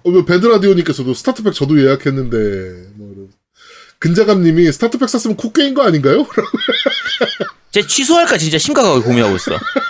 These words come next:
Speaker 2: 아, 이거 차라리 발을 담그지 말자. 발을 빼자. 여기서라도 발이, 발을 빼자.
Speaker 1: 나 어디서 예약했지?
Speaker 2: 토이자러스죠.
Speaker 1: 너
Speaker 2: 그거
Speaker 1: 토이자-,
Speaker 2: 예약 토이자러스밖에
Speaker 1: 아니야.
Speaker 2: 안 했을 텐데.
Speaker 1: 롯데닷컴에서도 했었어요.
Speaker 2: 아, 그랬어요? 전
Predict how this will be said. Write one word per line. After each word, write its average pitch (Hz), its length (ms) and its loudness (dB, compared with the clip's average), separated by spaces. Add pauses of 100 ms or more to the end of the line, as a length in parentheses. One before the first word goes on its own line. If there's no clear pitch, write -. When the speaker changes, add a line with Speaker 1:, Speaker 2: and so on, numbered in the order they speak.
(180)
Speaker 2:
아, 135 120 -2
이거 254 220 0
차라리 247 340 0
발을 190 280 0
담그지 160 340 0
말자. 98 220 -2
발을 202 400 0
빼자. 226 320 0
여기서라도 196 540 0
발이, 156 280 -2
발을 156 320 -4
빼자. 139 600 -2
Speaker 1:
나 196 120 4
어디서 285 400 4
예약했지? 208 560 2 (1160)
Speaker 2:
토이자러스죠. 220 580 -4 (520)
Speaker 1:
너 160 100 2
Speaker 2:
그거 202 100 0
Speaker 1:
토이자-, 294 180 4
Speaker 2:
예약 - 120 -4
토이자러스밖에 233 400 2
Speaker 1:
아니야. 117 140 0
Speaker 2:
안 - 60 -4
했을 165 120 -12
텐데. 151 160 0
Speaker 1:
롯데닷컴에서도 202 640 0
했었어요. 87 500 -8 (440)
Speaker 2:
아, 104 120 -4
그랬어요? 113 420 -10
전 147 160 -12